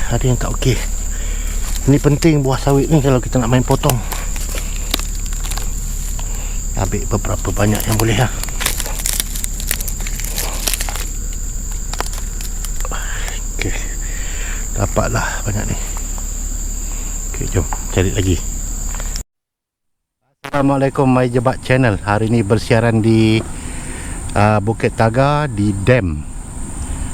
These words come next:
Dam dua di Bukit Tagar lah kot. Ha.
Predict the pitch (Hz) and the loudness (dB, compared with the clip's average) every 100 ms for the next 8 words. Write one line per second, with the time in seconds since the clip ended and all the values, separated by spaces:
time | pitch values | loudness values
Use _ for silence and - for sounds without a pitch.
0 | - 95 107 110 107 127 95 80 - - | -4 2 4 6 6 6 4 0 -6 -8
1 | - - - - - - - 95 98 95 | -8 -8 -6 -6 -6 -6 2 4 4 4
2 | - 107 110 113 110 117 110 - - - | 2 4 4 4 4 2 0 -2 -10 -10
3 | - - 92 85 80 76 | -6 -2 2 2 2 0